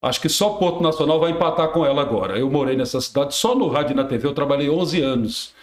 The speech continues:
Se chama Açu. É terra dos poetas, é uma cidade histórica, igual a Porto Nacional.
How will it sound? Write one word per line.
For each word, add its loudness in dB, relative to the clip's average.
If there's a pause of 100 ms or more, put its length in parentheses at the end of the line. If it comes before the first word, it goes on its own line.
(120)
Se -2
chama 2
Açu. 0 (340)
É 2
terra 0
dos -2
poetas, 0
é -2
uma 0
cidade -2
histórica, 0 (240)
igual 2
a -6
Porto 0
Nacional. 0